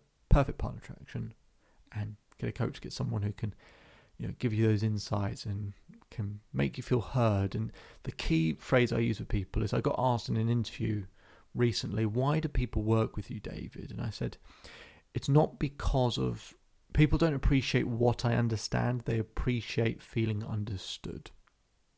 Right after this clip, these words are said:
Right? It's not about everything I know or can do this or that. Ultimately with this podcast is I wanna try and make you feel understood, which is why I tell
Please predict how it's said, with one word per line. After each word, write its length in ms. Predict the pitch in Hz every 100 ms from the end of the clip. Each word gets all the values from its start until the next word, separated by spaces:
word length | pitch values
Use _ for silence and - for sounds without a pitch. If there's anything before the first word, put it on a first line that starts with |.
| _ _ _ _ _ _ _ _ _ _ _ _ _ -
Right? 140 | 131
It's 100 | 143
not 60 | 175
about 160 | 175
everything 260 | 147 156 151
I 60 |
know 360 | 139 117 123 135
or 220 | 123 113
can 160 | - 113
do 160 | 127
this 180 | 131 120
or 40 | 127
that. 200 | 123 - - - - - _ -
Ultimately 320 | 180 185 165
with 100 | 151
this 80 | 139
podcast 560 | 151 135 123 107 101
is 80 | -
I 40 |
wanna 160 | 120 135
try 160 | 139 127
and 80 |
make 260 | 123 123 -
you 180 | 127 127
feel 300 | - 120 107
understood, 640 | 101 104 - - - - - _ _ _ _ _ _ _ _ _
which 140 | 160
is 100 | -
why 300 | 160 170 185
I 60 | 170
tell 520 | - 143 135 -